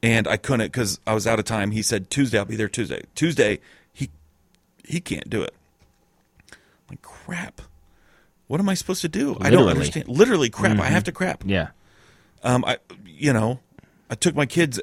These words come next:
Speaker 1: out to the public to poop
Speaker 2: Mm-hmm.
Speaker 1: 'cause I can't poop in the house.
Speaker 2: It's usually what I do. Save on toilet paper.
Speaker 1: Yeah, I'll save on all sorts of things.
Speaker 2: Mm-hmm.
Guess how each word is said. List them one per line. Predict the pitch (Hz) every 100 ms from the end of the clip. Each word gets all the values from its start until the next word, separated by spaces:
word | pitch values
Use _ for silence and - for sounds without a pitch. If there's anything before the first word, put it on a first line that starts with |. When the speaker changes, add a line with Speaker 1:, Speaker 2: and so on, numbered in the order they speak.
| -
Speaker 1:
out | 139 - _ _ _ _
to | 143
the | 117
public | 151 190 151 - - -
to | 135
poop | - - 139 - - - -
Speaker 2:
Mm-hmm. | 113 107 117
Speaker 1:
'cause | 143
I | 160
can't | 196 117
poop | 151
in | 131
the | 117
house. | 180 208 - -
Speaker 2:
It's | -
usually | 143 123 104
what | 98
I | 104
do. | 82
Save | 80 110 101
on | 90
toilet | 104 90
paper. | 80 69 67 - _ _ - 90
Speaker 1:
Yeah, | 123 -
I'll | - 104
save | - 104 104
on | 101
all | 107
sorts | 104 117 214
of | 120
things. | 104 101 95
Speaker 2:
Mm-hmm. | 90